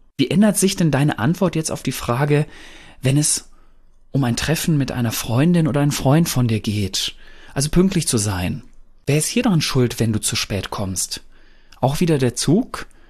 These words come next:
Das Auto? Vielleicht auch wieder der Hund wegen Spazierengehen? Würde sich etwas ändern,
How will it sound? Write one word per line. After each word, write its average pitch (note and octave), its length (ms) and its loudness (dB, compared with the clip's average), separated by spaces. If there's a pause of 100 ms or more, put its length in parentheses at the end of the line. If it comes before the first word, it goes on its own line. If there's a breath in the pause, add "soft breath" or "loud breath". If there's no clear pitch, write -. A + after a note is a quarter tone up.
(340 soft breath)
Das - 140 -4
Auto? F#3 480 0 (440)
Vielleicht B2 260 0
auch D#3 140 2
wieder F3 180 4
der B2+ 160 4
Hund G#3 480 4
wegen D3 240 0
Spazierengehen? F#3+ 880 0 (240)
Würde G#3+ 260 4
sich G3 220 2
etwas - 260 -2
ändern, D#3+ 560 2